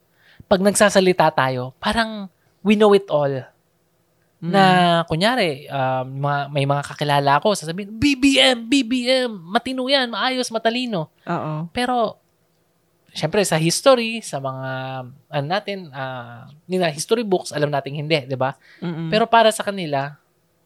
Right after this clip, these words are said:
Speaker 1: malinis na mga Aquino may kagagawa ng lahat ng problema sa mundo.
Speaker 2: Oo.
Speaker 1: <laughs> Sa Pilipinas.
Speaker 2: Yun nga eh. <laughs>
Speaker 1: Pero how would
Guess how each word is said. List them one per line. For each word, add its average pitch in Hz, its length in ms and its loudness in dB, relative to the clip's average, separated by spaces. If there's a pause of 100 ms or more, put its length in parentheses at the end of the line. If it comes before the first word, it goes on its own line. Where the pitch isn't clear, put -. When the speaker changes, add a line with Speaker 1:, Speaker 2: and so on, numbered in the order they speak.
(180)
Speaker 1:
malinis 170 720 -2 (600)
na 165 600 4
mga 165 280 4
Aquino 170 320 2
may 156 160 4
kagagawa 147 480 4
ng 147 120 -4
lahat 147 280 0
ng 139 360 -8
problema 143 400 4
sa 143 120 -4
mundo. 127 400 -6 (200)
Speaker 2:
Oo. 208 280 6
Speaker 1:
<laughs> 190 80 4
Sa 185 80 6
Pilipinas. 185 600 4
Speaker 2:
Yun 185 40 2
nga 170 160 2
eh. 190 100 6 (220)
<laughs> - 1500 -6
Speaker 1:
Pero 320 240 6
how 311 320 8
would 269 200 -2